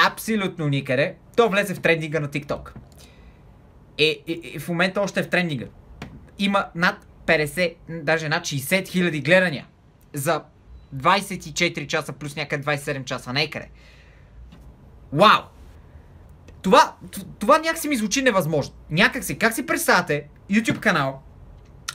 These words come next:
с, а, нула абоната или да кажем с един абонат, да качи видео, без да го рекламира никъде и до седем-осем часа то да е в трендинга? Това няма как да се случи. Това е абсолютно невъзможно.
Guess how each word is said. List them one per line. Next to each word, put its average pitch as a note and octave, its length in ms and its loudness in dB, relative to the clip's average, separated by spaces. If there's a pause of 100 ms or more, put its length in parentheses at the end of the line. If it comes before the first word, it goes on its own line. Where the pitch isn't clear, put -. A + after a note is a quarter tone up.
(220)
с, - 360 -4
а, C#3 260 4 (100)
нула F3 500 4 (120)
абоната C#3 440 0
или C3+ 100 0
да C3+ 100 -2
кажем C#3 160 4
с - 80 -10
един C#3 180 0
абонат, C#3 460 -2 (500)
да D3 60 -6
качи C4+ 220 0
видео, C4 220 6 (1120)
без F#3 140 6
да A#3+ 100 4
го C#4+ 80 2
рекламира C#4 340 4
никъде F#3 440 2 (920)
и G3 100 0
до F#3+ 280 -2
седем-осем B3 480 2
часа G#3+ 320 0
то G3+ 100 0
да F#3+ 80 4
е D#3 40 2
в C#3 40 -12
трендинга? D3+ 460 0 (260)
Това F3+ 320 0
няма F3 580 2
как A#2 220 -4
да A2 100 -6
се G#2+ 120 -10
случи. G#2 320 -12
Това D#3 180 6
е D#3 40 4
абсолютно G#3+ 560 2
невъзможно. C3 520 0